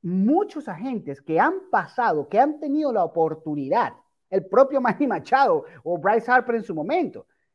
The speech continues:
Y los Yankees han sido o esta nueva versión de los Yankees ha sido más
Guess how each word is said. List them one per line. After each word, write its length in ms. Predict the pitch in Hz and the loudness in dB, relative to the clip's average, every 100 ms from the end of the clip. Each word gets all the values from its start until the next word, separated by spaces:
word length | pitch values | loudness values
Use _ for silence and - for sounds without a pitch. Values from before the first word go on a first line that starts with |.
| _ _ | _ _
Y 400 | 233 233 240 240 _ _ _ _ _ - | -4 -4 -6 _ _ _ _ _ _ -10
los 200 | 196 196 | -8 -4
Yankees 500 | 233 240 262 247 _ | -4 -4 -8 -10 _
han 180 | - 190 | -6 -6
sido 480 | 185 220 220 220 214 _ - | -6 -10 -6 -6 -8 _ -4
o 140 | 170 226 | 2 4
esta 240 | 262 214 | 2 -2
nueva 180 | 180 190 | -2 0
versión 280 | 175 135 175 | 0 -2 -6
de 80 | 175 | -6
los 120 | 151 | -6
Yankees 260 | 160 175 | -8 -6
ha 40 | 175 | -8
sido 240 | 175 170 | -6 -6
más 220 | 160 170 | -4 -4